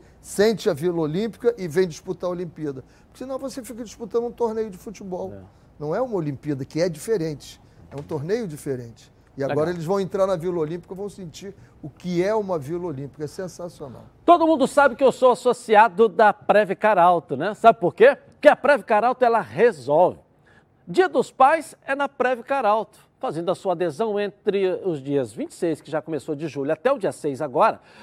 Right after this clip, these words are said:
Speaker 2: você concorre a trezentos reais em compras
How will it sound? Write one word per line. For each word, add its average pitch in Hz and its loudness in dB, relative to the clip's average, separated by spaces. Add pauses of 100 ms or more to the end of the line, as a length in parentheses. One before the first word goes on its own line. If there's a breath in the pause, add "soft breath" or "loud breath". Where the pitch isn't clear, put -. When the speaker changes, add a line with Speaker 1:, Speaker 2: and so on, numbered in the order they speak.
Speaker 2:
você 233 -2
concorre 247 2
a 247 2
trezentos 247 -2
reais 233 0 (100)
em 208 -4
compras - -4